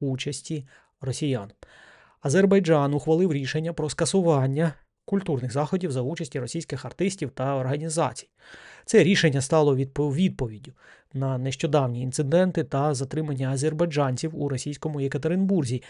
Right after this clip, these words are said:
які призвели, до речі, до загибелі двох людей. Скасовано концерти, фестивалі та, та вистави. І ця новина свідчить про зростання напруги у відносинах між Росією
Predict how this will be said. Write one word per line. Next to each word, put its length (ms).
які 220
призвели, 460
до 60
речі, 260
до 300
загибелі 680
двох 360
людей. 400
Скасовано 840
концерти, 720
фестивалі 960
та, 100
та 160
вистави. 520
І 60
ця 200
новина 420
свідчить 480
про 380
зростання 760
напруги 500
у 60
відносинах 600
між 220
Росією 680